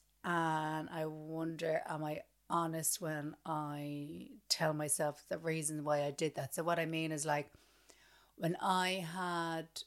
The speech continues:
well, I wouldn't count it with Ella because a lot of that time I was a single parent, so that's different. But,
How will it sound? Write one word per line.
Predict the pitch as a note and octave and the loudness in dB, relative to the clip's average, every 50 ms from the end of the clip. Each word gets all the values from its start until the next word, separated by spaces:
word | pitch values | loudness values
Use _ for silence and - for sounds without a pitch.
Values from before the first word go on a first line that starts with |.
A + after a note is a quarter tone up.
| _ _ _ - | _ _ _ 2
well, | - A3+ A#3+ A#3 - - - A#3+ - _ _ - | 8 10 12 12 12 10 8 -12 -18 _ _ 4
I | - B3+ | 4 4
wouldn't | A#3+ B3+ D4 C#4 D4 D4 | 6 4 2 2 2 0
count | - A3 A#3+ A3 A3+ A#3+ - - | 4 4 4 4 4 2 -4 -4
it | G#3 G3+ G3 | -4 -4 -2
with | G#3 F#3 - | -2 -2 2
Ella | - - F#3 F3+ E3+ E3 | 6 6 6 6 6 4
because | D#3+ E3+ - F3 E3 F3+ | 0 -2 -6 -6 -4 -2
a | |
lot | F3 F3+ F3+ F#3 | 0 2 2 2
of | F#3 | 2
that | F#3 F3+ F3 - | 2 -2 -2 -4
time | - F#3 E3+ E3 D#3 | -2 -2 -2 0 0
I | D#3 | -2
was | D#3 D#3 D#3 | -2 -4 -4
a | D#3 | -2
single | D3+ - E3 D#3+ D#3 D3 D#3 | -2 -2 0 -2 -2 -2 -4
parent, | - - E3 E3 D#3 D3 C#3 - | -6 -4 -2 -2 -2 -2 -2 -2
so | - - - D3 C#3+ C#3+ C#3+ - | -2 0 0 0 0 0 0 0
that's | C3+ C3 B2+ - - - | 0 0 0 -2 -6 -8
different. | - E3+ D#3 - - D3 C#3+ C3+ | -4 -4 -4 -4 -6 -8 -8 -6
But, | - D3+ D3+ C#3 | -4 -4 -4 -4